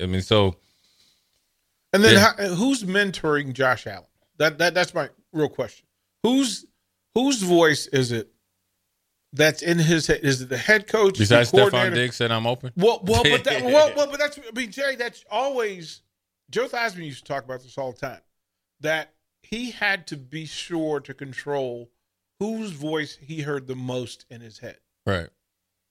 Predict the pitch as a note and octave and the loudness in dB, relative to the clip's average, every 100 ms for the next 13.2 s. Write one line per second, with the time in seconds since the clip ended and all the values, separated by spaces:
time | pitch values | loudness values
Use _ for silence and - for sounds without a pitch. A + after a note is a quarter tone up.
0 | _ D3+ D#3 E3 D3 E3 F3+ G#3 F3+ F3+ | _ -8 -2 -2 0 0 0 0 -2 -2
1 | E3 - B3 E3+ A#2+ C3+ C#3+ F#3 F#3+ - | -4 -6 -2 -2 -4 -2 0 0 -4 -12
2 | D3+ D3+ _ C3+ C3 C#3 - D#3 B2+ - | -10 -10 _ -12 -8 -8 0 0 0 -8
3 | A#2+ B2+ B2+ D3+ D#3+ C#3+ C3 B2+ A#2+ B2+ | -20 -20 -10 -2 0 0 -2 -8 -20 -16
4 | C3 C3 A#2+ C#3+ C3 C#3+ D3+ B2 B2+ - | -14 -14 -4 -4 -2 -2 -2 -2 -14 -20
5 | B2+ C#3 C3+ B2 _ _ _ _ _ _ | -14 -10 -8 -10 _ _ _ _ _ _
6 | - G#2+ F#2 - - G3+ F3+ D#3 C#3+ B2+ | -2 -2 -2 -2 2 2 2 -2 -2 -4
7 | C3+ C3+ D#3 D3 D#3 D3 D3 _ D3 C#3+ | -6 -4 -2 0 0 -2 -8 _ -10 -8
8 | C#3 C3 A#3 G3+ G2 A2+ G#2 G#2+ B2 A2 | -6 2 4 4 4 2 4 6 6 6
9 | F2+ F#2 A#2+ C#3+ G3 C3+ F#2+ F2 A3 - | 0 -2 2 6 6 4 -2 2 2 2
10 | G3+ F3+ E3+ D3+ C4 A#3+ D#3+ - _ _ | -2 -6 -6 -2 0 2 0 -6 _ _
11 | _ _ E3+ F#3 - G3 E3+ - _ _ | _ _ -4 -2 -2 -2 -4 -10 _ _
12 | _ _ _ D3+ F#3 F#3+ F#3+ G3 B3 D4+ | _ _ _ -2 0 0 0 0 -2 -2
13 | B3+ | -8